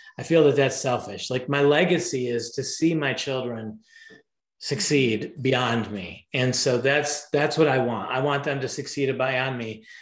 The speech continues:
not to be limited by my insecurities and my, my caps. So, okay. So I'm gonna ask some questions. Jessica, what is the blue book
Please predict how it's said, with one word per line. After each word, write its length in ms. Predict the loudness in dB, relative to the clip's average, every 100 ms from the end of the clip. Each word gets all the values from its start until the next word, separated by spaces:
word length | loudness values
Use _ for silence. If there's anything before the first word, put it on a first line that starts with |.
| -12 -2
not 240 | 0 0
to 60 | 2
be 120 | 2
limited 460 | 2 2 0 -2 -2
by 140 | -4
my 180 | -4 -4
insecurities 880 | -6 -6 -10 -6 -2 0 0 -2 -4
and 100 | -6
my, 360 | -6 -6 -8 -8
my 320 | -6 -6 -6 -8
caps. 600 | -8 -8 -10 -10 -12 -14 _ -20 -20 -20 -16
So, 280 | -10 -8 -8 -12 -18 -18 -16 -16 -4 0
okay. 240 | 2 2
So 260 | 4 6 6
I'm 120 | 8
gonna 140 | 6
ask 300 | 4 2 0
some 100 | -4
questions. 760 | 0 2 4 2 -2 -8 -14 -6
Jessica, 440 | 0 2 2 0 2
what 220 | 4 4
is 120 | 2
the 100 | 0
blue 340 | 0 2 2 0
book 320 | -6 -8